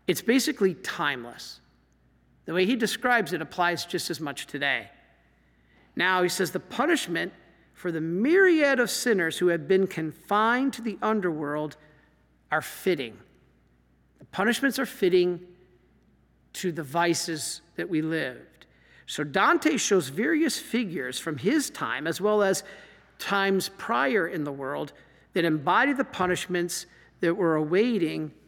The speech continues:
those vices that they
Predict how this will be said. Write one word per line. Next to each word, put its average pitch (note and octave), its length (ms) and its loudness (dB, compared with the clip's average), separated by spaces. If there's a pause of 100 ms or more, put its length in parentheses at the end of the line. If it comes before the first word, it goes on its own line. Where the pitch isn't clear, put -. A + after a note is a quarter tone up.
(520)
those F3+ 360 2
vices D#3+ 840 -2 (500)
that D#3+ 200 -6
they D3 380 -4